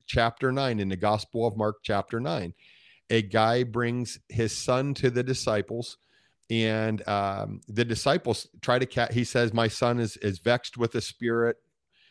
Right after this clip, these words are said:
with an unclean spirit." And, and, uh, they go to Jesus and they're like, "We can't cast this out." Or the guy says to Jesus, he said, "I brought him, I brought my son to your disciples and they couldn't cast it out."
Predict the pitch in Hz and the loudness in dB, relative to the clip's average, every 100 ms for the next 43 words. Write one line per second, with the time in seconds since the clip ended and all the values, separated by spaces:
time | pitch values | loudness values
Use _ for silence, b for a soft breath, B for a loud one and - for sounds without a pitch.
0 | b 107 120 110 120 131 - 127 127 - | b -2 0 2 0 -2 -4 -4 -4 -4
1 | - 110 110 113 110 107 107 104 101 90 | 0 2 2 0 -2 -4 -2 -2 -4 -8
2 | - b b b - 104 151 151 - 135 | -18 b b b -6 0 0 -2 2 4
3 | 131 107 131 170 120 - 120 123 120 120 | 4 2 2 2 2 0 0 0 0 0
4 | - - 127 - 139 123 - 117 117 - | -4 -6 -6 -2 -2 -2 -2 0 0 0
5 | 110 - 139 143 139 - 104 101 110 151 | -2 0 0 2 0 2 2 2 4 4
6 | 214 - 110 101 104 95 101 92 95 113 | 2 2 2 2 -2 -2 -2 -2 -6 -6
7 | 127 123 113 123 147 135 117 110 135 143 | -2 -2 0 0 0 -2 -4 0 2 0
8 | 123 - 135 131 120 113 107 156 175 117 | -4 -4 -4 -4 -8 -8 -4 -2 -2 -2
9 | 117 - _ - 113 135 147 143 135 - | -6 -6 _ -2 2 4 4 2 0 -2
10 | 127 120 120 151 160 98 | -4 -2 -4 -2 0 -2